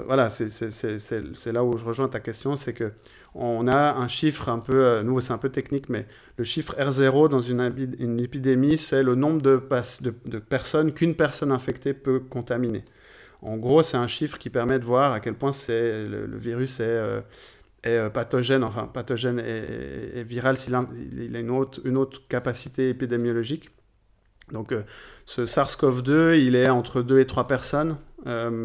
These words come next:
et puis on a, euh, la rougeole, par exemple, c'est dix-huit. Donc, euh, ça veut dire que la rougeole est beaucoup, pratiquement, euh, neuf fois plus, euh, euh,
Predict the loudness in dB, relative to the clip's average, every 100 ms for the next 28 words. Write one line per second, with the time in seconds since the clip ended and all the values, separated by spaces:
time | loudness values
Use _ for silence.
0 | -6 -8 -4 0 4 4 4 4 2 0
1 | -10 -20 -14 -4 -2 2 4 6 6 4
2 | 2 2 0 -2 -4 -4 -6 -12 -16 _
3 | _ -20 -10 -8 -4 -4 -4 -4 0 0
4 | 0 0 0 -4 -6 0 4 6 8 6
5 | 4 0 -10 -2 4 4 2 -8 -10 -16
6 | -18 -20 -20 -2 0 0 -2 0 2 4
7 | 4 4 2 2 2 2 2 0 0 0
8 | -2 0 4 4 4 4 2 -2 -8 -20
9 | -20 _ -8 -4 -4 -4 -6 -8